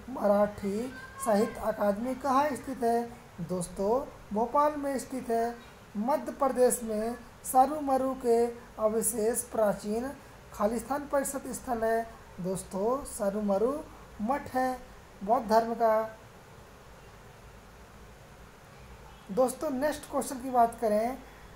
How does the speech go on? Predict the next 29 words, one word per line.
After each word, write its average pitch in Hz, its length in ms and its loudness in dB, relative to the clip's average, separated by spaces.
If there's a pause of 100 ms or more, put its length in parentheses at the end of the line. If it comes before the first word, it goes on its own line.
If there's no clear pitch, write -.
(140)
डेविस 233 560 4
कप 233 460 2
किस 311 260 -4
खेल 277 200 0
से 262 100 -4
संबंधित 262 560 -2
है? 202 300 4 (340)
दोस्तों, 196 720 0 (300)
डेविस 226 460 -2
कप 233 260 2 (300)
टेनिस 311 320 2
से 294 80 -4
संबंधित 269 540 -4
है। 247 280 0 (440)
नेक्स्ट 277 300 -4
क्वेश्चन 285 240 -4
की 254 120 -8
बात 226 280 4
करें, 220 340 2 (420)
पंडित 214 680 2 (440)
कुमार 220 460 4
गार्धाव 202 720 6 (800)
अपने 214 460 0
खालिस्तान 277 640 -2
के 277 140 -8
लिए 269 180 2
जाने 254 260 2
जाते 240 300 2
हैं। 220 340 -2